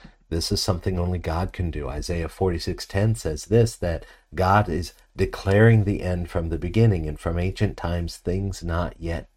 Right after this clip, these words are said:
done, saying, "My counsel shall stand, and I will accomplish all my purpose."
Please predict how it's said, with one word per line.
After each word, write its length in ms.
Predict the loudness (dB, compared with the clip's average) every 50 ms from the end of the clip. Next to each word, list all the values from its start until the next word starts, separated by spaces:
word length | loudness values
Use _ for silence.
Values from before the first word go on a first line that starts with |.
| _ _ _
done, 540 | -4 -2 0 0 0 -2 -6 -8 -14 -20 _ _ _ _ _ _ _ _ _ _
saying, 420 | _ -4 0 0 2 2 0 -2 -2
"My 200 | -2 -4 -6 -8
counsel 600 | -10 -14 -6 0 2 2 2 2 2 0 0 0
shall 340 | 0 0 0 2 2 2 0
stand, 520 | -4 -6 -4 -2 -2 -2 -2 -2 -2 -4
and 140 | -4 -2 -2
I 100 | -2 -2
will 220 | -2 0 0 -2
accomplish 720 | -2 -4 -4 0 2 2 2 2 -2 -4 -8 -8 -12 -16 _ _ -20 -20 -20 _ _ _ 2
all 460 | 4 6 6 6 4 2 0 -4 -6 -12 -20 -20 -20 _ 0
my 200 | 2 4 4 4
purpose." 640 | 2 2 0 0 0 0 -4 -10 -10 -10 -14 -14